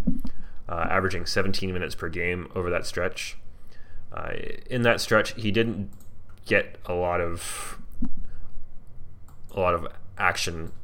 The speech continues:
from, uh, from the floor, uh, shooting-wise. He didn't take a whole lot of shots. He was very efficient when he did shoot, though. He hit forty-eight percent of his three-pointers.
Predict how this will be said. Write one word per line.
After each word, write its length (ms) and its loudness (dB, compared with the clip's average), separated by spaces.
from, 440 -2
uh, 280 -4
from 160 -6
the 60 -4
floor, 360 -2
uh, 460 -2
shooting-wise. 480 0
He 80 -4
didn't 180 4
take 160 4
a 60 2
whole 120 4
lot 140 4
of 60 0
shots. 480 -2
He 800 -2
was 400 4
very 440 4
efficient 560 -4
when 180 0
he 100 -4
did 180 -4
shoot, 300 -8
though. 240 -4
He 180 -2
hit 160 0
forty-eight 500 -2
percent 320 -2
of 120 -4
his 420 -4
three-pointers. 800 -4